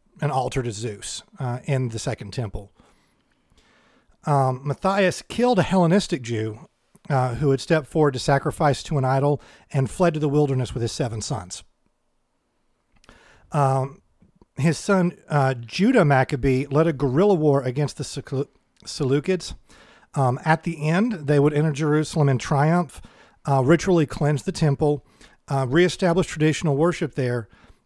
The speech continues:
uh, and installed Jonathan Apphus, uh, the youngest brother, as the high priest. Um, there's, it was a glor-, it was a guerrilla warfare. It was ugly. There's all sorts of information floating about there.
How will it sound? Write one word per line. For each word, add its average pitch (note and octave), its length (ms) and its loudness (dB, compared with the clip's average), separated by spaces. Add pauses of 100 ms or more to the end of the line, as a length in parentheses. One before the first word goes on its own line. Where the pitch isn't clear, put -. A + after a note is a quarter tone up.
(120)
uh, C#3 140 0
and C#3+ 120 2
installed C#3 560 2
Jonathan E3 600 2
Apphus, D3 680 -4
uh, C3 200 -2
the B2+ 100 -4
youngest C3+ 400 0
brother, C3 280 2
as G#2+ 120 -8
the A2+ 100 -10
high A2+ 200 -4
priest. - 480 -10 (2000)
Um, B2 400 -6
there's, C#3 280 0 (840)
it E3+ 120 -2
was D#3 140 0
a D3 60 -6
glor-, D#3+ 260 -2
it E3 60 2
was D3 120 -4
a D3+ 40 -8
guerrilla D#3+ 320 0
warfare. D#3+ 480 -2
It C#3 100 -4
was C3 240 -8
ugly. C#3+ 400 -4
There's B2+ 320 -6
all C#3+ 140 -4
sorts D3+ 300 -4
of D3 120 -14
information C3+ 720 -4
floating C#3+ 560 -6
about B2+ 320 -4
there. D3+ 320 -2